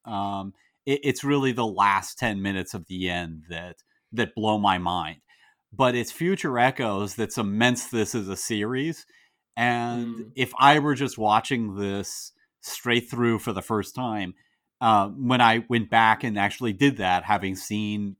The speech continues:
Speaker 1: odd episodes on, uh, P B S here in the States, Future Echoes just blew my mind and made me, I mean, at that point I was like,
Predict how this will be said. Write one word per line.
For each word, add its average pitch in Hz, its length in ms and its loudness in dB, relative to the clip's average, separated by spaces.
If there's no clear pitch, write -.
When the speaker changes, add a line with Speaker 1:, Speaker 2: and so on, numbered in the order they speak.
Speaker 1:
odd 101 240 6
episodes 98 680 -2
on, 92 380 -2
uh, 92 320 -4
P 120 180 0
B 110 220 0
S 107 280 2
here 98 180 -4
in 92 80 -6
the 90 80 -8
States, 92 520 -4
Future 147 480 2
Echoes 123 520 2
just - 340 -4
blew 147 460 4
my 131 300 0
mind 92 580 2
and 123 220 4
made 113 280 0
me, 104 300 -4
I 117 80 -2
mean, 107 160 0
at 104 160 -4
that 127 260 8
point 120 220 0
I 107 80 4
was 104 220 -4
like, 92 340 -4